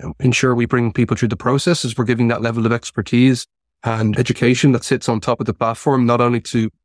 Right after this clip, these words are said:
make the most of the platform, but actually help achieve those kind of profitability goals. So that's definitely one piece we make sure to include within the ongoing subscription. By holding ourselves to that profitability standard, we want to make it a no-brainer for brands. So in most situations, a couple of additional orders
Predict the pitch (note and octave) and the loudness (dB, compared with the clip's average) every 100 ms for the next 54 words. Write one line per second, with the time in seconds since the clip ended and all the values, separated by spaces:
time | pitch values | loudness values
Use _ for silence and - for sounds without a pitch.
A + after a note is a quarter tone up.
0 | _ - C3 - A#2 E3+ - B2 A#2+ A2+ | _ -6 -4 0 0 0 -2 -4 -2 -4
1 | - C3 D3+ C3 A2 - _ _ - - | -2 0 2 2 0 -2 _ _ -12 -6
2 | B2 - A#2+ - A#2 - A2+ G#2 G#2+ - | -2 -2 -2 -2 -2 2 2 2 0 0
3 | G#2+ - A2 - G2 A2 G#2+ G#2+ G#2 G#2+ | -2 0 -4 -2 -2 -2 -2 -2 0 2
4 | G#2 B2 - - - A#2+ A2+ - A2+ - | 2 -2 -6 -8 -2 -2 -2 -2 -4 2
5 | A2+ G#2 _ _ - B2 G#2 A#2+ A#2 - | 2 2 _ _ -2 0 0 0 0 -2
6 | - A2+ G#2+ - G#2+ - C#3 - A2+ G#2+ | 0 2 2 0 -4 -4 -10 -2 -2 0
7 | B2 A#2 A#2 G#2+ B2 A#2 A2+ G#2 - - | 0 0 0 0 2 2 2 0 -4 -6
8 | A#2 - G#2+ G#2 - A2 C3 C3 C3 A2+ | -4 0 0 -2 -2 -2 0 2 0 0
9 | B2 A2+ - G#2 - A2+ - A2 A#2 A2+ | -2 -4 -6 -6 -4 -4 -2 -2 0 -2
10 | - A2 G#2+ G#2+ G2+ _ _ _ - A#2+ | -2 0 2 0 -2 _ _ _ 0 0
11 | A#2+ C3+ A#2 A2 G#2+ G#2 G#2 A2 A2 G#2+ | 2 2 2 2 0 0 0 0 0 -2
12 | G#2 G#2 G2+ G2 D3+ - - - G#2+ G#2 | -2 0 0 0 -6 -12 -8 -2 -2 -2
13 | _ _ B2+ A#2 A#2+ A#2 A#2 A#2+ A2 A2+ | _ _ 0 2 2 0 0 2 0 0
14 | - G#2+ G2+ _ _ _ - B2 B2 A2+ | 0 0 0 _ _ _ -6 0 0 0
15 | A#2 - G3+ F#3 E3 C#3 D3 - | -2 -2 0 0 0 0 -2 -4